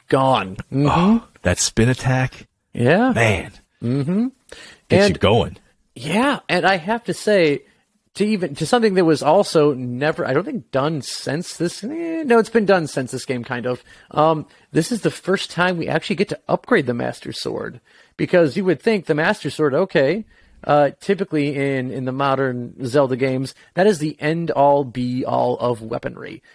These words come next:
Speaker 1: You get the Master Sword, and you have arrived. But in this game, you can actually upgrade it to, I believe, the Golden Sword, making it even more powerful than before.
Speaker 2: Mm-hmm.
Speaker 1: Mm-hmm.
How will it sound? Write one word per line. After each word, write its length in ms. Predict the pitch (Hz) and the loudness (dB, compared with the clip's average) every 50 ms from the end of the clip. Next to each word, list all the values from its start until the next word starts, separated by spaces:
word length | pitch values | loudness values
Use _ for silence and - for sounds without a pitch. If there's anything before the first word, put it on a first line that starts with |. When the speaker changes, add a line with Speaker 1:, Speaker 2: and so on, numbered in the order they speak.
| _ _ | _ _
Speaker 1:
You 80 | 147 139 | -2 -2
get 140 | - - | -2 -2
the 60 | - 135 | 0 0
Master 340 | 147 160 160 151 - - | 0 0 0 0 -4 -8
Sword, 480 | 131 - - 202 202 214 226 240 240 240 - _ _ _ _ | -6 0 2 4 6 6 4 4 2 -2 -6 _ _ _ _
and 140 | - 131 120 | -8 -8 -8
you 240 | 113 117 135 180 208 | -8 -8 -6 -6 -2
have 160 | 190 190 180 | -2 -2 -2
arrived. 640 | 185 175 147 147 147 156 - - - - - - - - _ - _ _ _ _ | -2 -4 -2 0 0 0 0 -2 -6 -10 -12 -14 -18 -20 _ -20 _ _ _ _
But 160 | - 170 180 | 2 2 2
in 80 | 180 202 | 2 2
this 200 | 262 311 - - | 0 0 0 0
game, 400 | - 185 165 151 147 147 151 151 - _ _ _ | 0 0 2 2 2 0 -2 -4 -6 _ _ _
you 60 | - | -6
can 120 | - - 214 | 0 0 0
actually 240 | 220 - - - - | 0 0 -4 -2 -2
upgrade 340 | - - - - 165 147 135 | -2 -2 2 2 2 2 2
it 200 | 156 - - - | 0 -2 -6 -10
to, 120 | - 143 | -8 -8
I 40 | 135 | -6
believe, 260 | 120 - 233 254 277 - | -6 -6 -6 -6 -4 -6
the 60 | - | -6
Golden 500 | 113 - - 117 151 208 202 185 147 120 | -6 -4 -4 -4 -2 -2 -2 -4 -4 -6
Sword, 500 | 117 - - 120 143 143 104 110 110 - _ _ _ _ _ _ _ _ _ _ - | -8 -6 -6 -6 -6 -6 -8 -10 -12 -16 _ _ _ _ _ _ _ _ _ _ 0
making 300 | 139 151 147 - 151 147 | 0 2 2 2 0 0
it 120 | 156 - | 0 0
even 380 | 160 170 160 175 175 165 165 170 | 0 0 2 2 0 0 0 0
more 280 | 175 180 185 202 214 208 | 0 2 2 2 2 2
powerful 600 | - - - - - - - - 120 113 - _ _ - | 0 -2 -2 -2 -2 -4 -6 -6 -10 -10 -12 _ _ -2
than 140 | 127 127 120 | -2 0 0
before. 460 | 127 120 - 131 - - - - - _ _ - - _ _ _ _ _ _ _ _ _ _ _ _ - | -2 -2 -2 -2 -2 -2 -4 -8 -12 _ _ -20 -20 _ _ _ _ _ _ _ _ _ _ _ _ -4
Speaker 2:
Mm-hmm. 480 | 92 90 82 71 76 76 73 76 80 85 | -2 0 0 0 0 2 2 4 4 2
Speaker 1:
Mm-hmm. 480 | 85 87 120 117 113 113 131 143 180 | 0 -2 -4 -6 -4 -4 -4 -4 -6